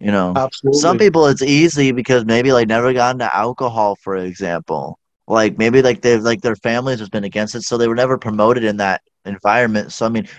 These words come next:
Speaker 1: I would understand for those people it'd be easier, but
Speaker 2: Yeah.
Speaker 1: besides that, I mean, an overall community of people, I mean, sobriety really is a struggle.
Speaker 2: It
Speaker 1: I
Speaker 2: is.
Speaker 1: mean, it, it may have been, like,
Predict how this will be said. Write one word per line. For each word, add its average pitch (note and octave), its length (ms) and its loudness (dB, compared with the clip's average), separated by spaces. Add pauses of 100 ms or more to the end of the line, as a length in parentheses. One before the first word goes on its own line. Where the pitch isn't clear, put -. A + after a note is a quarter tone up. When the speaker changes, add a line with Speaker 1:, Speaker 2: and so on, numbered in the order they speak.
(140)
Speaker 1:
I C3 140 2
would D#3 80 2
understand B2 320 -2
for G2 80 -2
those A#2 220 2
people A#2 420 2
it'd F#2+ 140 -4
be F2+ 240 -8
easier, E2+ 600 -10
but F#2 320 -4 (1000)
Speaker 2:
Yeah. - 0 -
Speaker 1:
besides C3 360 0
that, C3+ 360 2
I B2 80 0
mean, B2+ 200 -2
an B2+ 120 -4
overall C#3 540 2
community B2 680 -4
of G2 140 -4
people, A#2+ 420 -6
I A2 120 -2
mean, A#2 220 -8 (1000)
sobriety D#3 640 0
really C3 420 0
is B2 140 0
a A#2+ 60 -2
struggle. B2+ 580 -2 (800)
Speaker 2:
It C#3 100 -2
Speaker 1:
I B2 40 0
Speaker 2:
is. D3 60 4
Speaker 1:
mean, C3+ 260 0 (460)
it, D3+ 240 2
it D#3+ 180 0
may C#3+ 260 2
have D#3 140 2
been, C#3+ 240 0
like, B2+ 260 -4